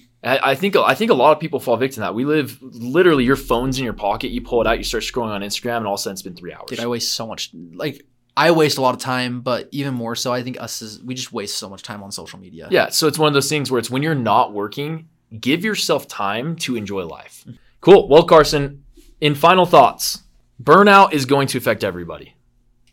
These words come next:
Speaker 1: It's,
Speaker 2: Yep.
Speaker 1: it's a given. Everybody will feel burnout in some way, shape, or form. I think what we've determined is you can't completely eliminate burnout, but you can control the influence burnout has on your day-to-day life.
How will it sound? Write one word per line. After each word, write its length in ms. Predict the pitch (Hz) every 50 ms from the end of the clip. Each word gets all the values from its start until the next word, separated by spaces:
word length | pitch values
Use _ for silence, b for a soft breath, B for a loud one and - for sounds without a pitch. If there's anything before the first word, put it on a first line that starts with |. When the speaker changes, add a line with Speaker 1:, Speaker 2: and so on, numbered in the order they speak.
| _ -
Speaker 1:
It's, 240 | - 123 117 - -
Speaker 2:
Yep. 60 | - -
Speaker 1:
it's 140 | 143 135 143
a 60 | 160
given. 320 | 139 139 113 90 82 - -
Everybody 400 | - 143 151 170 170 180 175 175
will 100 | 170 175
feel 140 | 170 151 135
burnout 260 | 143 147 143 139 113
in 60 | 113
some 260 | 110 - - 143 139
way, 80 | 139 135
shape, 220 | 127 - 139 120
or 40 | 117
form. 200 | - - 117 110
I 80 | 113 113
think 220 | - 196 220 220
what 100 | 254 220
we've 160 | 185 170 151 131
determined 520 | 127 120 - - 139 131 123 117 113 110
is 340 | - 117 117 113 104 101 - b b b b b b b b
you 120 | 123 131
can't 320 | 131 - 214 226 208 - -
completely 760 | - 143 120 110 - - - 160 - 151 139 135 131 131
eliminate 760 | 127 117 107 104 107 113 131 143 147 147 135 123 110 101 78 80
burnout, 400 | 98 95 90 87 85 - - -
but 80 | 113
you 100 | 117 120
can 320 | 113 - - - 160 170 170
control 580 | 170 170 151 - - - - - 127 127 135
the 100 | 123 120
influence 440 | 113 117 113 113 113 120 117 107 101
burnout 240 | - 110 104 101 -
has 240 | 95 98 95 92 92
on 100 | 90 87
your 100 | 87 85
day-to-day 320 | 87 80 76 71 71 64
life. 340 | 60 62 52 - - - -